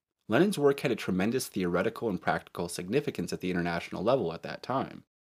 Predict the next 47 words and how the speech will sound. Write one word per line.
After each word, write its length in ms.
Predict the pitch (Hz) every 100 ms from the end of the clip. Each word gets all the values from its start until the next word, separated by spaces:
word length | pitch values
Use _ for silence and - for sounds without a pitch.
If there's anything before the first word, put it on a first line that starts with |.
| _ _ _ -
This 220 | 127 -
was 120 | 165
because, 560 | 165 202 113 85 82 101
as 140 | 95
Lenin 260 | 110 101 92
saw 220 | - 85
clearly, 600 | - 147 175 82 69 62 - -
the 80 | 101
Russian 400 | 107 147 202 180
February 460 | 156 139 135 120
bourgeois 400 | 90 104 92 92
revolution 600 | 87 90 90 92 120 123
was 120 | 101 85
a 80 |
link 320 | 85 95 131 151
in 80 |
a 100 | 120
chain 420 | 85 - 139 147 110
of 100 | -
socialist 500 | 101 92 98 90 -
proletarian 480 | 87 82 98 85
revolutions 680 | 85 80 95 175 - 85 80
being 260 | - 85 85
caused 320 | - 82 80
by 100 | 80
World 300 | 85 85 82
War 180 | 76 69
One. 480 | 82 110 120 - - _ _ _ _ _ _ _ _
The 80 | 113
question 440 | - 127 151 -
of 80 | 170
the 80 | 160
relationship 560 | 151 113 113 110 104 -
between 280 | 92 107
the 40 | 95
proletarian 560 | - 90 87 92 87
revolution 480 | 85 82 90 110 -
and 80 | 87
the 60 | 80
state 420 | - 151 156 -
was 160 | 92
no 180 | 95 104
longer 360 | 147 143 135 117
merely 340 | 101 98 95
a 60 | 85
theoretical 640 | - 92 82 82 85 -
question. 600 | - 107 98 - 60 -